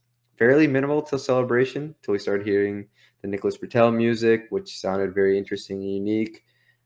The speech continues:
Um, started seeing a little bit more of the images, the posters,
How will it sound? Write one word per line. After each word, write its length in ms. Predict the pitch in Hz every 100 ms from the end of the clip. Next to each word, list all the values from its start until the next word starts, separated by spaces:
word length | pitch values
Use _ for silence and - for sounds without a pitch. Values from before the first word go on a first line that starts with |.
| -
Um, 260 | 98 92
started 640 | - 95 95 98 98 98 -
seeing 340 | - 101 98
a 40 | 95
little 160 | 95
bit 160 | 98 95
more 240 | 101 98
of 100 | 95
the 180 | 95 -
images, 520 | 113 113 113 110 110
the 60 | -
posters, 560 | 113 107 - 107 104